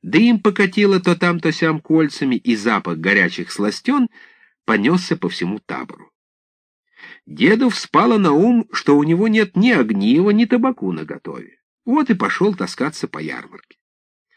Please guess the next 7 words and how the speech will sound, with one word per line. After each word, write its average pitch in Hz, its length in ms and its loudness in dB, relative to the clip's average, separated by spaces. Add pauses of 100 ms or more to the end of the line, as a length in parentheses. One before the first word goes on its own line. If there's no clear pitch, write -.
(380)
Не 117 160 4
успел 214 400 4
пройти 185 480 2
двадцати 98 560 -2
шагов, 196 500 0
навстречу 185 960 0
запорожец. 90 1080 -6